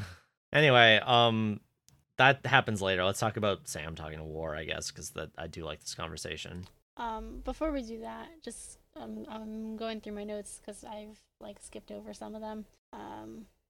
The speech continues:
Speaker 1: Okay.
Speaker 2: do you remember when, like, <laughs> demons were first introduced and you could say Cristo and their eyes would go black and you would know who was a demon 'cause they would flinch?
Speaker 1: <laughs>
Speaker 2: Remember
Speaker 1: No,
Speaker 2: that?
Speaker 1: I forgot about that. I forgot about that.
Speaker 2: So did the show.
Speaker 1: <laughs>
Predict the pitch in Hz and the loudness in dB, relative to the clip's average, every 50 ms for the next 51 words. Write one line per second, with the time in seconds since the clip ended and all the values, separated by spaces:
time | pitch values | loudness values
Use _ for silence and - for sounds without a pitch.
0 | _ _ _ _ _ _ _ _ - 104 95 92 403 453 440 440 415 381 381 381 | _ _ _ _ _ _ _ _ -6 -4 0 2 2 4 6 6 6 6 6 6
1 | 349 320 330 330 311 311 311 294 294 294 - - - - - - - _ _ - | 6 6 6 8 8 8 10 10 10 10 8 2 -2 -6 -10 -12 -16 _ _ 2
2 | 320 359 359 349 320 285 277 285 - 240 247 277 254 - 262 254 - 269 233 214 | 6 8 8 8 8 8 4 4 4 6 6 6 6 4 0 0 0 -2 -2 0
3 | 208 220 240 240 - - - - - 233 233 233 254 - 302 - - 302 294 285 | 0 0 0 -2 -4 -6 -8 -2 0 0 2 2 0 -2 -2 2 4 4 4 4
4 | - - 233 240 - - 247 240 240 240 240 240 247 - - 214 226 226 233 240 | 4 0 0 -2 2 2 4 4 4 2 2 0 0 0 2 2 2 2 2 -2
5 | 240 233 254 247 240 233 240 240 240 247 247 - - 226 220 226 226 226 220 226 | 0 2 2 2 4 4 4 4 6 4 4 2 -2 -2 -2 -2 -2 -2 -2 -2
6 | 226 233 233 233 240 247 240 247 233 226 214 208 226 226 233 247 254 254 262 - | -2 0 0 0 -2 -2 -2 -4 -4 -4 -6 -6 -6 -6 -4 -4 -4 -4 -4 -4
7 | - - 240 226 226 226 214 208 - - _ 220 226 240 254 277 - - - - | -4 -4 -2 -2 0 -2 -2 -4 -6 -8 _ -4 -2 0 0 -2 0 -2 -2 -2
8 | - - - - - - - - - - - - 359 302 277 - 294 381 427 494 | -2 -2 -2 -4 -4 -6 -6 -8 -8 -10 -8 -4 -4 -4 -2 2 2 6 8 8
9 | 453 294 285 269 269 302 330 349 349 330 214 175 190 185 185 170 180 180 175 180 | 10 12 12 12 12 12 12 12 12 12 12 12 12 12 12 12 12 12 12 12
10 | 170 160 151 147 135 160 208 330 330 170 - 185 180 - - 202 170 202 202 214 | 12 12 12 12 10 6 2 0 0 8 10 10 10 10 6 8 12 12 12 12
11 | 220 202 202 202 202 - 202 190 190 175 151 285 311 330 294 285 349 - - 320 | 12 12 12 12 12 12 12 12 12 12 12 12 12 10 8 8 6 8 10 12
12 | 285 254 233 220 214 214 214 220 208 - - - _ _ _ _ _ _ _ _ | 12 12 12 10 8 6 4 2 -2 -6 -12 -20 _ _ _ _ _ _ _ _
13 | _ _ _ _ 185 170 156 - | _ _ _ _ 8 8 8 8